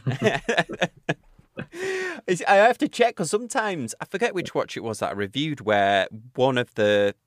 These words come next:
Speaker 2: one of the crowns was screwed down, but the other one wasn't. Like
Speaker 1: That
Speaker 2: the,
Speaker 1: doesn't make any
Speaker 2: the
Speaker 1: sense. <laughs>
Speaker 2: Yeah, and I've, I've not yet seen. I'm, I'm interested in seeing one of the Christopher Wards, actually. I've got a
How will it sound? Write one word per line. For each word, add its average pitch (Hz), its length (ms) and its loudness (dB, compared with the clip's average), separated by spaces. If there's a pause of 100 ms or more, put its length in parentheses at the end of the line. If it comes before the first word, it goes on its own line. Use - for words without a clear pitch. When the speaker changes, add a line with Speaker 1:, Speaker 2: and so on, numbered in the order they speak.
Speaker 2:
one 139 220 0
of 131 100 -6
the - 80 -6
crowns 104 440 -4
was 104 160 -4
screwed 104 280 -8
down, 98 160 -4
but 82 140 -14
the 107 120 -8
other 101 120 -6
one 101 340 -6
wasn't. 120 420 -6 (140)
Like 107 160 -2
Speaker 1:
That 165 60 6
Speaker 2:
the, 214 60 -2
Speaker 1:
doesn't 101 160 0
make 92 180 2
any 87 100 2
Speaker 2:
the - 20 -6
Speaker 1:
sense. 127 500 -4
<laughs> 220 300 -14
Speaker 2:
Yeah, 185 540 2 (380)
and 147 220 0 (260)
I've, 151 120 8
I've 160 180 2
not 185 200 4
yet 156 200 2
seen. 131 340 0
I'm, 135 200 4
I'm 139 260 0 (100)
interested 147 540 -4
in 107 100 -6
seeing 113 240 -4
one 107 120 -4
of 95 60 -8
the 95 60 -6
Christopher - 400 -12
Wards, 90 340 -6
actually. 90 340 -8
I've 95 140 -8
got 107 200 0
a 92 220 -2